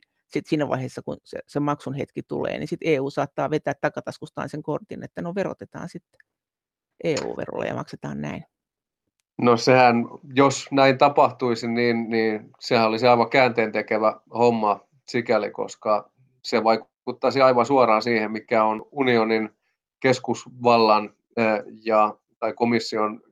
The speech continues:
Speaker 2: komission ja unionin elimien toimivallan ja jäsenmaiden toimivallan suhde. Ja sitten kyllä siinä vaiheessa olisi otettu erittäin merkittävä askel poispäin siitä, että puhutaan itsenäisten valtioiden välisestä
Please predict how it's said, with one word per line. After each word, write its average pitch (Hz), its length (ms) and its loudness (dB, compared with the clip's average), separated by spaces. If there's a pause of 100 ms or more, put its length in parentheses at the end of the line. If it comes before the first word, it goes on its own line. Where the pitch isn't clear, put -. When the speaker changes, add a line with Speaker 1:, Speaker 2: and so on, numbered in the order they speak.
(140)
Speaker 2:
komission 123 520 -4
ja 110 80 0
unionin 113 420 2
elimien 107 360 0
toimivallan 107 580 4
ja 107 60 4
jäsenmaiden 110 640 0
toimivallan 104 640 0
suhde. - 440 -4 (520)
Ja 113 80 4
sitten 135 360 4
kyllä 123 340 6
siinä 135 360 2
vaiheessa 113 520 2
olisi 120 540 2
otettu 120 640 -2 (360)
erittäin 127 420 2
merkittävä 107 540 -4
askel 113 400 0
poispäin 117 600 0
siitä, 113 340 -6
että - 440 -10 (180)
puhutaan 110 500 -4
itsenäisten 110 600 -4
valtioiden 104 560 0
välisestä 104 580 -2